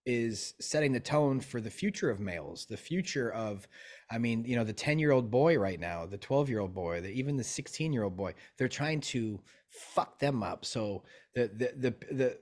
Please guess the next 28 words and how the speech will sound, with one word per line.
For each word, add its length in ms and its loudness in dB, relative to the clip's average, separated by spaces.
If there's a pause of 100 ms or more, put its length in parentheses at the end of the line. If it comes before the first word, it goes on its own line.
you 100 4
know, 80 4
people 240 4
like 140 6
me 180 4
and 80 4
you, 100 6
Johnny, 440 4
and 340 -4
probably 240 2
many 400 4
alpha 280 2
males 320 2
listening, 560 0
especially 380 -2
on 40 -2
Rockfin 520 -4
with 120 -6
the 100 -6
M 120 -2
M 120 -2
A 120 -2
following, 560 -8 (540)
um, 480 2 (920)
the, 220 -2 (400)
we're 340 6
still 240 8
here, 640 2